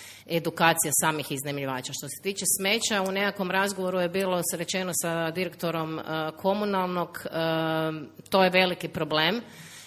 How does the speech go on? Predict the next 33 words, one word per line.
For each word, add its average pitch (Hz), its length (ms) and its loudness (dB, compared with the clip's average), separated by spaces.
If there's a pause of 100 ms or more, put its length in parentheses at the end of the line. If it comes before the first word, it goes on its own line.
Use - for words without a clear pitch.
(140)
jer 170 220 2
ima 180 180 0
puno, 185 300 -2
e, 165 40 0 (380)
jedinica 165 640 -2
ko-, 165 380 -2
u 151 40 -4
kojima 165 400 0
vlasnik 165 540 0
objekta 156 600 -4 (100)
nije 165 200 0
prisutan. 240 680 0
E, - 40 -6 (760)
mislim 208 360 0
da 190 80 -2
je 185 160 0
ideja 196 320 2
bila, 196 340 0
ali 185 420 0 (160)
evo, 151 260 -2 (220)
realizacija 165 760 2
opet 175 240 -2
nije 185 120 -2
na 175 80 -2
turističkoj, 170 580 -6
nego 156 180 -6
je 151 60 -2
na 156 100 -4
komunalnom. 202 680 -2 (360)
Ja 170 160 4
mogu 170 260 0
podržati 160 520 -2
nekako 151 380 -4